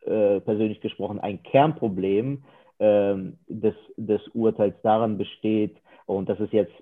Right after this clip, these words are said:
mal wirklich, ähm, zunächst mal wirklich über das Urteil selbst gesprochen. Wir werden jetzt, äh, später dann noch auf die,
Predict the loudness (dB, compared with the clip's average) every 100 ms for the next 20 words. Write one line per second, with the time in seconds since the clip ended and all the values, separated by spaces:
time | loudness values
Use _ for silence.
0 | -8 -4 -2 -2 -4 -2 -4 -4 -8 -2
1 | 0 -2 -6 _ -6 0 0 0 -4 -2
2 | -2 -2 -2 0 2 4 4 8 8 6
3 | -2 -16 -2 0 0 -2 -8 -18 _ -2
4 | 2 2 0 -4 -4 _ -4 -2 0 -2
5 | -6 -2 -2 2 0 0 -2 -2 -2 -4
6 | -6